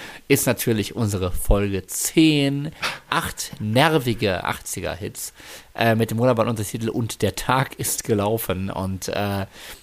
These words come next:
ja, ich glaube, das ist auch, da sind auch Fälle bei, wo wir zumindest der Meinung sind, dass die Leute lieber mal die Finger vom Mikrofon gelassen <laughs> hätten oder, äh, ja.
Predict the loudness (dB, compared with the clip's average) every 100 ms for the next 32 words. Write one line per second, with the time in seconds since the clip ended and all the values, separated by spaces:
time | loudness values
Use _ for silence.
0 | _ 4 4 2 -6 2 6 8 8 4
1 | -2 2 2 2 2 4 4 0 -2 -2
2 | 0 0 0 0 0 -2 -2 2 2 2
3 | 0 -2 -2 -2 0 0 -2 -4 -4 -4
4 | -2 -2 -2 -2 -2 -2 -2 -4 -6 -6
5 | -6 -4 -6 -6 2 6 8 6 -4 -20
6 | -20 -18 -2 4 4 4 2 4 6 6
7 | 4 4 4 6 6 4 2 0 -2 -2
8 | -4 -2 -2